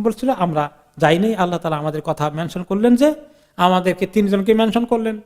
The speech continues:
ওয়া আলা সালাসাতিল্লাযিনা খুল্লিফু", যে তিনজন পেছনে ছিল। তো কাজেই, আহ, আমরা আসলে এখানে, আহ, খুল্লিফু বলছেন যে তারা নিজেরা পেছনে ছিল, পেছনে থেকেছে তা নয়,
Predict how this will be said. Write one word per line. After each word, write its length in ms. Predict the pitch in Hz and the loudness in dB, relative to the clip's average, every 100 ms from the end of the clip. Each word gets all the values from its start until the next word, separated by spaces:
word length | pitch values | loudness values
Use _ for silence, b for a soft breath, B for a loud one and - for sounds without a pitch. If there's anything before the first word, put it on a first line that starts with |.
| _ _ _ - | _ _ _ -2
ওয়া 180 | 196 208 | 2 4
আলা 160 | 196 | 2
সালাসাতিল্লাযিনা 1000 | 185 190 190 202 190 190 185 180 170 170 | 0 0 0 0 0 -2 -2 -4 -2 -4
খুল্লিফু", 800 | - 190 180 170 170 156 151 139 | 0 0 0 -4 -4 -8 -8 -8
যে 140 | 160 180 | -6 -4
তিনজন 440 | 214 196 202 196 | -2 -2 0 0
পেছনে 380 | 196 190 185 180 | -2 -6 -6 -6
ছিল। 340 | 175 160 143 - _ _ _ _ _ _ _ _ _ _ - | -6 -6 -6 -10 _ _ _ _ _ _ _ _ _ _ -8
তো 80 | |
কাজেই, 400 | 165 165 170 160 | 0 2 2 0
আহ, 840 | 147 _ _ _ - 156 156 147 151 | -6 _ _ _ -6 -2 -2 -2 0
আমরা 240 | 170 165 | 2 4
আসলে 580 | 151 151 147 156 147 147 - _ _ _ | 2 0 -4 -4 -4 -8 -12 _ _ _
এখানে, 460 | 160 156 175 156 143 - _ _ _ - | -4 0 2 0 -4 -12 _ _ _ -8
আহ, 540 | 151 143 143 135 135 151 _ _ _ _ - 160 139 - - | -4 -4 -6 -10 -16 _ _ _ _ _ -18 -18 -18 -20 2
খুল্লিফু 440 | 240 247 196 190 | 4 6 4 0
বলছেন 340 | 170 156 190 | 0 0 -2
যে 100 | 185 | -2
তারা 320 | 185 190 208 226 | 2 4 4 4
নিজেরা 500 | 202 220 247 254 247 | 4 4 4 4 2
পেছনে 520 | 254 220 - 247 240 | 0 -2 0 -2 -2
ছিল, 560 | - 180 147 139 156 - _ _ _ - | -4 -6 -6 -8 -8 -10 _ _ _ -2
পেছনে 340 | 185 226 233 | 0 0 -4
থেকেছে 460 | 226 220 226 214 220 | -2 -2 -2 -4 -2
তা 240 | 220 208 | 0 0
নয়, 240 | 196 156 | 0 -4